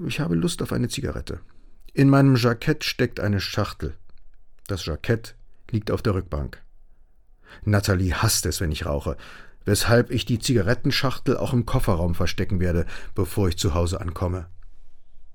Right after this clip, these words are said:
In vierzehn Tagen, nach der Woche zwischen Weihnachten und Silvester, kann ich mit diesen Kinkerlitzchen aufhören.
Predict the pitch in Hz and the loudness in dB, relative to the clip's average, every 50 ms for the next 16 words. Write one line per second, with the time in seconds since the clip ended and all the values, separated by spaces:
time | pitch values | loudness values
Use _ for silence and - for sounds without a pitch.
0 | - - - - - - - - - - - - - - - - - - - 135 | -14 -12 -12 -12 -12 -12 -12 -12 -12 -12 -12 -12 -12 -12 -12 -12 -8 -2 0 0
1 | 131 - - 180 180 175 - - 160 151 139 - 127 120 117 117 120 117 127 127 | 2 4 4 4 4 4 4 4 4 4 4 2 2 4 4 4 4 4 2 0
2 | 123 - - - - - - - - - - - 107 104 - - - 87 92 113 | 0 -2 -8 -16 -16 -16 -14 -16 -16 -12 -4 0 0 2 2 2 0 0 2 2
3 | 117 - 113 - - 104 90 - 90 82 92 101 117 127 127 120 110 - - - | 2 2 0 0 0 -2 -2 0 0 2 4 6 8 8 8 6 4 2 0 -2
4 | 85 80 73 90 78 98 107 - - - 117 101 - - - - - - - - | -2 0 0 0 0 0 0 2 2 4 4 2 2 -2 -8 -14 -16 -16 -18 -18
5 | - - - - - - - - - - 113 110 110 101 - - - - - 98 | -18 -20 -20 -20 -16 -12 -12 -6 -2 2 4 4 4 4 2 0 -4 -2 0 0
6 | 98 90 - - - - 110 104 - 101 90 - - 123 135 131 123 98 92 92 | 0 -2 -4 -6 -2 0 0 2 2 0 0 4 6 6 6 6 6 4 4 2
7 | 95 - - - 95 85 78 87 87 85 - - 76 64 62 62 | 0 -2 -2 -2 -2 0 0 0 0 -2 -2 -4 -4 -4 -6 -8